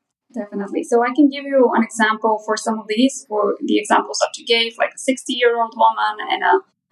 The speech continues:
Gen Z TikToker. Let's give the example with the socks, because this is something that could fit the majority of the audience, but still you would see how some differences would make it better suited for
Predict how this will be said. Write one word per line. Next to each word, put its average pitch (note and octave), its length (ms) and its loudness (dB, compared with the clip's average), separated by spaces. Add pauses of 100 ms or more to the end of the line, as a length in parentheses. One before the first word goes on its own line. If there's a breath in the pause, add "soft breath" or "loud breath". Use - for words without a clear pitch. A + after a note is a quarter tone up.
(120)
Gen G#3+ 240 0
Z G3+ 220 0
TikToker. - 500 0 (280)
Let's C#4+ 280 2
give D#4+ 180 4
the C#4+ 80 4
example A#3+ 500 2
with G#3 100 -6
the G3+ 80 -10
socks, - 440 -2
because A3+ 300 -4
this A#3 180 -10
is A#3 120 -12
something G#3+ 360 -4
that G3+ 240 0 (260)
could A#3 220 0
fit - 260 0 (360)
the G#3+ 240 -2
majority G#3+ 480 2
of G#3 80 -2
the G#3+ 100 0
audience, A#3+ 460 2
but A3+ 180 -2
still C#4+ 640 2 (280 loud breath)
you A#3+ 140 4
would A#3+ 140 -2
see B3 140 4
how A#3 440 2
some A#3 220 2
differences A3+ 680 0
would A#3 120 -4
make A3 220 -2
it A3 240 -2 (260)
better A3 220 0
suited A3+ 420 2
for A3 340 2